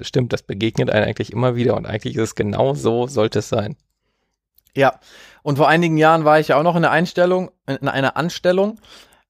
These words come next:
Speaker 2: und, ähm,
Speaker 1: Genau,
Speaker 2: da
Speaker 1: in der Einstellung hast du immer noch eine gute.
Speaker 2: Ja, genau.
Speaker 1: <laughs>
Speaker 2: Und auch da war Zeitmanagement wichtig und ich erinnere mich auch jetzt gerade an eine lustige Sache. Äh, manche Vorgesetzten haben, haben gesagt, wenn man irgendwas nicht auf die Kette bekommen hat, „Mensch,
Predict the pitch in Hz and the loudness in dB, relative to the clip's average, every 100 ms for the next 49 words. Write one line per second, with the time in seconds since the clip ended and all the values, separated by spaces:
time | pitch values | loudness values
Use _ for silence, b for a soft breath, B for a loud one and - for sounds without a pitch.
0 | _ 135 135 135 127 135 131 131 131 - | _ -4 -4 -4 -6 -4 -4 -6 -10 -14
1 | - 110 104 104 101 110 - 127 120 117 | -12 -6 -2 -2 -2 -4 -4 -4 -4 -6
2 | - 113 107 107 151 156 156 147 156 - | -8 -8 -8 -8 -4 0 2 2 2 2
3 | 220 180 151 170 131 202 185 170 165 - | 2 0 2 0 0 -2 -4 -6 -10 -6
4 | 143 147 147 151 156 165 156 165 160 156 | -2 0 -2 2 2 4 2 2 0 0
5 | 160 151 147 139 190 170 156 147 135 135 | -4 -4 -4 -2 -4 -4 -6 -4 -4 -4
6 | 160 160 160 151 143 143 - 151 139 139 | -4 -6 -4 -2 -2 -2 -2 0 0 -2
7 | 135 131 127 139 160 147 135 147 156 190 | -4 -6 -8 -8 -8 -8 -2 -2 -2 -8
8 | b b b b 139 139 151 170 - 170 | b b b b -2 0 0 0 0 0
9 | 190 185 190 - 170 151 156 165 156 _ | 2 0 -2 -4 -4 0 0 0 -8 _
10 | _ 139 156 156 143 147 165 - 147 147 | _ -4 -2 -2 0 2 2 0 -2 -2
11 | 143 151 156 147 160 160 - 131 - 131 | -2 -4 -4 -4 -4 -8 -8 -8 -8 -6
12 | 147 156 156 156 156 156 151 b b 139 | -6 -6 -6 -2 0 -2 -4 b b 0
13 | 160 175 | 0 0